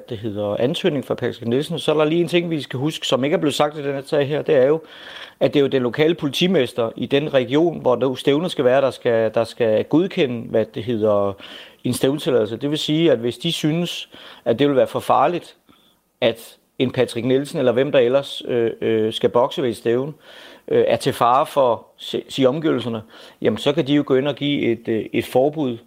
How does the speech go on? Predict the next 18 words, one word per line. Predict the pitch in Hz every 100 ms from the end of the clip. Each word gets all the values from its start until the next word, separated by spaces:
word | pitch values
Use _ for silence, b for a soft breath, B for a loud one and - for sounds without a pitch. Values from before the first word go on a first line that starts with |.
| -
mod, | 120 131 139
øh, | 135 117 107 110
mod, | 117 135 127 -
mod | 135
en | 135
stævntilladelse. | 135 135 139 107 -
Det, | 151 147
det | 160 139
har |
jo | 139
slet | - 143
ikke | 151
været | 120
sagt | - 135 151
i |
alt | 123
det | 123
her. | 120